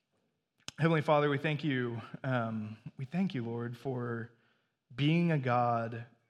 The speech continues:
who cares about our peace, who cares about the harmony of our lives, who cares about our well-being. But Lord, we also rejoice that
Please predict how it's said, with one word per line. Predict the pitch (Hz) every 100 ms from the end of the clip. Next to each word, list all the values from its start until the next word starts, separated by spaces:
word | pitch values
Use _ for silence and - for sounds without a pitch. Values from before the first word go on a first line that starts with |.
| -
who | 139
cares | 117 - - 135 139
about | 131 123 117 113 113 - -
our | 127
peace, | - - 147 113 - - - -
who | 156
cares | - 156 143 135
about | 135 131 127 123 - - _ _ _
the | 123
harmony | 117 - - 156 160 147 117 113 123 -
of | 131 123
our | 117
lives, | 113 120 120 - 151
who | -
cares | 139 - 160
about | 151 143
our | 135
well-being. | 120 120 113 120 120 127 117 123 - _ _ _ _ _ _ _ _ _ _ _ _ _ _ _ _ _ _ -
But |
Lord, | 131 139 127
we | 127
also | 156 160 127 127 127 -
rejoice | 143 120 113 117 151 117 -
that | - 123 120